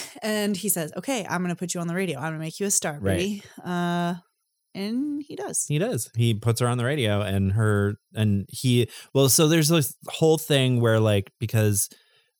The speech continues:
Speaker 2: again, m-, murky timeline at best, we kind of know that the two of them are, like, getting together, or, like, a lot. They're seeing each other and, like, they're getting closer. And, uh, Huey tells his mom, he's like, "There's this girl."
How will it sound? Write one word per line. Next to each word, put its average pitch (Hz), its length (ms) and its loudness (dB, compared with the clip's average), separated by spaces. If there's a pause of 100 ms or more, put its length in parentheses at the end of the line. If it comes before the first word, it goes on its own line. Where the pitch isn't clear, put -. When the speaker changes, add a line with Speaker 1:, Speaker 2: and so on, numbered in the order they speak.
(120)
Speaker 2:
again, 127 440 4 (120)
m-, 117 260 2
murky 131 380 4
timeline 110 400 2
at 82 120 -2
best, 95 360 0 (140)
we 113 680 2
kind 131 280 2
of 123 240 -2
know 110 500 4
that 98 320 -2
the 104 240 0
two - 260 2
of 117 100 2
them 107 180 4
are, 104 40 4
like, 92 200 0
getting 95 480 0
together, 101 580 -2
or, 101 60 2
like, 110 280 0
a 117 80 0
lot. 123 300 0
They're 95 120 -2
seeing 110 240 2
each 104 140 0
other 98 360 0 (340)
and, 104 160 0
like, 98 220 -2
they're 95 120 0
getting 92 200 0
closer. 127 520 2
And, 101 420 2 (380)
uh, 101 220 2
Huey 139 260 0
tells 127 240 0
his 107 100 0
mom, 98 240 2
he's 101 140 2
like, 95 180 -2
"There's 87 220 -2
this 90 180 -4
girl." 117 460 0